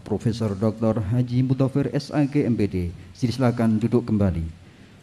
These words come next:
Wakil Rektor Bidang Akademik dan Pengembangan Lembaga, Doktor Imam Ma'ruf, S A G, M Pd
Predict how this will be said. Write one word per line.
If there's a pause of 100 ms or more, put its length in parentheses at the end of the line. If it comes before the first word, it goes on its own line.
(180)
Wakil
Rektor (320)
Bidang
Akademik
dan
Pengembangan
Lembaga, (400)
Doktor
Imam
Ma'ruf,
S
A
G,
M
Pd